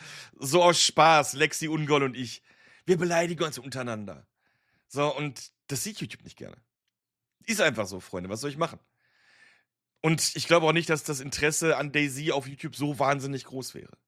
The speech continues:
ne? Und deswegen wird halt, äh, auch Rainer Reactions, Rainer, auf, äh, Twitch bleiben. Tut mir da leid, Freunde. Ich werd's ab und zu mal auf YouTube machen, klar. Äh,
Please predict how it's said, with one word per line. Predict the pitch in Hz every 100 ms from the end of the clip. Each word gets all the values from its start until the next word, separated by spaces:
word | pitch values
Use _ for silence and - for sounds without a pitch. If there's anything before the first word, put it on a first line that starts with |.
| _
ne? | 107 113 - _ _ _ _ _ - -
Und | 127
deswegen | 127 143 139 123 117
wird | 147 139
halt, | 143 135 - - 95
äh, | 127
auch | 110 135 -
Rainer | 123 127 139 131
Reactions, | 135 127 - 135 - -
Rainer, | 92 95 95 107 - - -
auf, | - 131 120 -
äh, | 120 120
Twitch | - 123 -
bleiben. | 117 107 110 - _ _ -
Tut | 151 127
mir |
da | 120
leid, | 107 101
Freunde. | 107 101
Ich | 120
werd's | 185 -
ab | 160
und | 160 131
zu | 127
mal | 117
auf | 90
YouTube | 104 -
machen, | 101 101 95
klar. | - 90 98 _ - - - - -
Äh, | 110 110 107